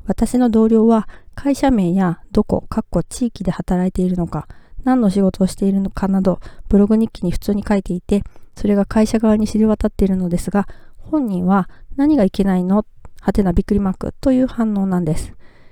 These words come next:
自分の好きな芸能人がどこのスタジオで何の撮影をしているのか書いているから同じでしょと思っているようです。汗マーク。以上です。そうなんですよ。ブログをコピーされていたのをたまたま見つけたんですけれども、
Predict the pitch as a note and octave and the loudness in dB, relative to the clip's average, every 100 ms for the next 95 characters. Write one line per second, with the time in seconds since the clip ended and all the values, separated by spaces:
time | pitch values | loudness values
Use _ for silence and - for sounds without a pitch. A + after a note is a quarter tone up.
0 | _ - A3+ A#3 A#3+ A#3 - A#3+ G3+ G3 | _ -8 -2 2 2 2 0 0 2 2
1 | G#3 F#3 F3+ F3+ F#3+ - - - - A3 | 0 0 0 0 -2 -4 -14 -2 2 2
2 | G#3 F3+ G3 F3+ F#3 F#3 G3 B3+ A3 - | 2 0 0 2 2 0 0 0 -2 -2
3 | - F#3+ F#3 F#3+ F#3 F#3 - F#3+ G3 G3 | -2 2 4 4 2 0 0 0 0 -4
4 | G3 - F3+ - G#3 - F#3+ F#3 F3+ F3 | -4 -2 0 2 0 2 2 2 0 0
5 | G3+ A#3 A#3 A#3+ - D#4+ - F3+ F#3 F3+ | 0 0 2 0 0 -2 2 2 0 -2
6 | - E3+ E3+ E3 F3+ - F#3+ - G3+ F3 | -4 -4 -4 0 0 0 -4 -4 -4 -6
7 | - - - - - - G3 F3 E3+ - | -10 -14 -18 -20 -20 -6 -2 0 -2 -6
8 | - - - - - - - - - - | -10 -12 -12 -14 -14 -18 -20 -20 -12 -10
9 | - C#4+ C#4 G#3 F#3 F#3 - F#3+ G#3+ B3 | -8 -6 -4 -6 -6 -8 -8 -8 -6 -4
10 | C4 C#4+ D4+ C#4 - - - - E4+ - | -4 -4 -2 -2 -4 -12 -14 -12 -8 -6
11 | B3 - F#3 F#3+ - G3 G#3+ G3 E3+ - | -6 -4 -4 -6 -6 -8 -8 -10 -10 -8
12 | A3+ B3 A#3 A3+ A3+ - A3+ - G#3 F3 | -8 -6 -6 -6 -8 -8 -12 -10 -12 -12
13 | - - E3+ E3+ F#3+ A3+ | -16 -12 -12 -10 -10 -10